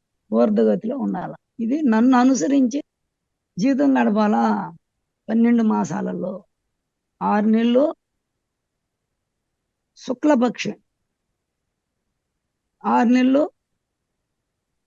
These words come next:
బహుళపక్షం. శుక్లపక్షం అంటే చంద్రబింబం పెరుగుతాయి,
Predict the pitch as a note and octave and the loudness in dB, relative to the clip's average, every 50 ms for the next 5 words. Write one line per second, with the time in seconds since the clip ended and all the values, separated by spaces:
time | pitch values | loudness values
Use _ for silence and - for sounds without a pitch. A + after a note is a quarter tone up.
0 | _ _ _ _ _ _ _ _ _ - A3 G#3 B3+ C#4+ C4+ A3 G#3+ A3 - - | _ _ _ _ _ _ _ _ _ 0 2 4 4 4 4 2 0 -2 -6 -10
1 | - F#3+ - _ _ _ _ _ _ _ _ _ _ _ _ _ _ _ _ _ | -14 -16 -16 _ _ _ _ _ _ _ _ _ _ _ _ _ _ _ _ _
2 | _ - - A#3+ - - D4+ D4 B3+ C#4 C#4 A3+ A3+ B3+ C4+ C4 C4 B3 C4+ - | _ -12 -10 -10 -4 0 0 2 2 2 0 0 -2 -2 -2 0 -2 -2 -4 -4
3 | - A#3 B3 B3+ C4 C4 A#3 B3+ B3 A#3+ A#3+ A#3+ B3 B3 G#3+ - A#3 A#3 A#3 A#2+ | -2 0 0 2 2 2 2 2 2 2 0 0 0 -2 -2 -2 -2 0 0 0
4 | - A2+ A2 G2 | 0 -2 -4 -4